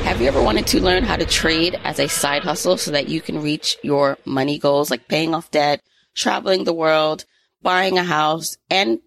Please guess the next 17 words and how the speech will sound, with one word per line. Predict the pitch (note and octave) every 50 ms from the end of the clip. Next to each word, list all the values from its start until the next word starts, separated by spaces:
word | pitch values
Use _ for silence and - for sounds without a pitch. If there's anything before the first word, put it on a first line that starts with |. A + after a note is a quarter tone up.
| _ _
helping | - - G#3+ - - E3+
you | E3 D#3+ E3+
fuel | - - E3+ E3+ E3+
you | E3 E3 E3+
to | - -
financial | - D#3 D3+ D3+ D#3 D#3+ - -
independence? | - D3+ D#3 D#3 - E3+ D#3+ E3+ E3+ F3 F3+ - - _ _ - - _ _
I've | - - D#3+
got | - C#3+ D3+
a | C#3+
special | - - - - - C#3+
treat | - - - D3+ C#3+ -
for | - -
you. | C#3+ C#3+ D3+ E3 F3 F#3 - C#4 - _ _ _ -
I've | - - - -
teamed | - - G3 A3 C#4+ - -
up | E3+ E3 E3 - _